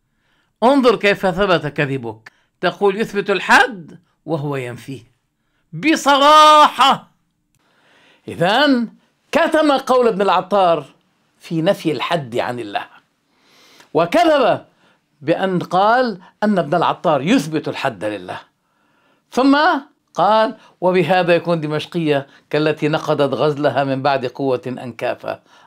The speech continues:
الله أكبر عليك. شوفوا يا أخوان، أنا أترك لكم الحكم على تدليس هذا الرجل وكذبه. أنت تلومني وتقول: "لماذا تتهمني بالكذب؟" هذا كذب الآن. تقول:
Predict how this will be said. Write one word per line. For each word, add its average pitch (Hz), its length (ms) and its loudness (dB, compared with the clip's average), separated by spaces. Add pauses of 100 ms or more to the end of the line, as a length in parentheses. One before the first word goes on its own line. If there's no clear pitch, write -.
(160)
الله 339 380 4
أكبر 269 260 0
عليك. 208 520 0 (340)
شوفوا 269 220 2
يا 240 60 4
أخوان، 214 380 0 (680)
أنا 240 280 2
أترك 208 300 -4
لكم 180 480 -2
الحكم 226 560 -2 (1700)
على 185 260 0
تدليس 190 480 0
هذا 170 160 2
الرجل 208 300 2
وكذبه. 123 580 -6 (420)
أنت 185 180 -2
تلومني 190 540 2
وتقول: 170 400 -2
"لماذا 185 340 0
تتهمني 180 580 -2
بالكذب؟" 190 440 0 (240)
هذا 165 160 -4
كذب 165 280 -2
الآن. - 160 -16 (1000)
تقول: 180 480 0